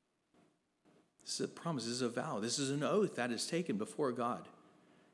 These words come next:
and with him, promising to keep it till death do us part. And this is one of the reasons why when I'm officiating a wedding, there's the, the vows can be exchanged. And sometimes there's couples that wanna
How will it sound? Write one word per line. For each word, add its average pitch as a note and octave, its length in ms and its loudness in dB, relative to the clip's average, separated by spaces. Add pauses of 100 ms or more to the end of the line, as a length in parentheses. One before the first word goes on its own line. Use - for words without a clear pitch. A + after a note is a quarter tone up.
(140)
and D3+ 200 2
with E3+ 220 2
him, F2 140 -4 (2750)
promising E3+ 420 4
to A#2+ 80 4
keep - 380 -2
it - 300 -4 (160)
till B2 160 2
death C3 260 2
do A#2 100 0
us - 140 0
part. B2+ 260 4
And B2 120 4 (220)
this G3 140 8
is F#3+ 140 4
one F3+ 120 8
of D#3+ 60 6
the D3+ 60 8
reasons D3 380 6
why B2+ 160 8
when B2 160 8
I'm C#3+ 160 6
officiating C3 640 2 (320)
a B2+ 80 6
wedding, C3 400 6
there's A#2 220 4
the, B2+ 140 4
the A2 140 2
vows F#3+ 340 4
can F3+ 120 2
be D3+ 80 4
exchanged. C#3+ 360 0
And C3+ 100 0
sometimes F3 640 4 (320)
there's C#3+ 180 4
couples D3+ 480 4
that G2+ 340 2
wanna C3 440 4